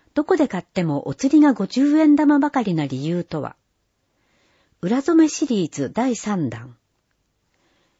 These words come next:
四、図書館の殺人。デイジー多感完成、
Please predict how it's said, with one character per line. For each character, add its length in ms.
四、 360
図 120
書 140
館 260
の 100
殺 300
人。 360
デ 180
イ 60
ジ 120
ー 120
多 140
感 280
完 240
成、 360